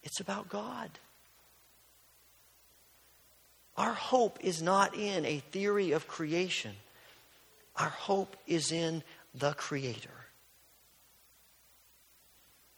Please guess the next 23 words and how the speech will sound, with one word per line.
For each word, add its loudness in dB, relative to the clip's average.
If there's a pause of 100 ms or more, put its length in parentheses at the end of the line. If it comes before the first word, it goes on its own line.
(480)
And -4
we 2
can 0
have 2
our 2
differences -4
of -4
opinion, -6 (840)
and 0
we 4
will 4
have 6
our 4
differences -2
of -4
opinion -4 (260)
about 4
this 6
and 2
lots 2
of 4
other 6
things. -6